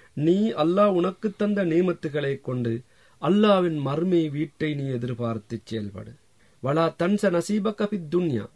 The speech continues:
ஆனால் நீ உலகத்திலே அல்லாஹ்வை வணங்கி மறு-, மறுமைக்காக ஈடுபடுவதைப் போன்று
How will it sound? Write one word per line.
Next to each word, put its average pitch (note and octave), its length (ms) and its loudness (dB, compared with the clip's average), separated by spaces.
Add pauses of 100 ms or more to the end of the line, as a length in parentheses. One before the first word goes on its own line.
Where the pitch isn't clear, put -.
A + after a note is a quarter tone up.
(340)
ஆனால் G3 400 0
நீ G3+ 140 4
உலகத்திலே G3 640 0
அல்லாஹ்வை G3 460 4
வணங்கி F3 560 0
மறு-, E3+ 340 0
மறுமைக்காக F#3+ 680 0
ஈடுபடுவதைப் E3+ 720 0
போன்று D3 420 -4